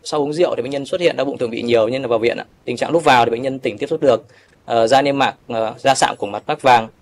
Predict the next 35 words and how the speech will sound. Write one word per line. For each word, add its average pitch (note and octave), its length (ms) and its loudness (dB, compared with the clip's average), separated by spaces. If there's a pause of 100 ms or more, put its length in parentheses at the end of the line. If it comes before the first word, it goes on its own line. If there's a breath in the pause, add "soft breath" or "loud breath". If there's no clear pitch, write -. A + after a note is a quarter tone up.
(160)
ờ, A#2+ 120 -4
các D#3+ 140 -4
chỉ G#2+ 80 -12
số A#2+ 80 2
sinh D3 100 -4
tồn A#2+ 180 6
trong C3+ 100 -4
giới C#3 100 -2
hạn D3+ 180 -6
ổn A2 140 -10
định. A#2+ 180 0 (260)
Chỉ - 100 -10
số A#2+ 100 0
B C3+ 40 -6
M C#3+ 180 4
I C#3+ 120 6
là C3 80 4
mười B2 120 4
lăm C3+ 100 0
phẩy G#2 60 -4
sáu. A2+ 380 2 (480)
Bệnh B2+ 160 0
nhân, D3 180 4
à, C#3+ 140 2
đau C#3+ 140 6
tức - 180 0
vùng A#2 140 -2
thượng A#2+ 140 -2
vị, B2+ 200 -4
ở B2+ 140 -4
hơi C#3+ 160 2
ở D#3+ 100 2
chua, D3 300 4 (640)
chậm C3 160 -6
tiêu. D3+ 360 4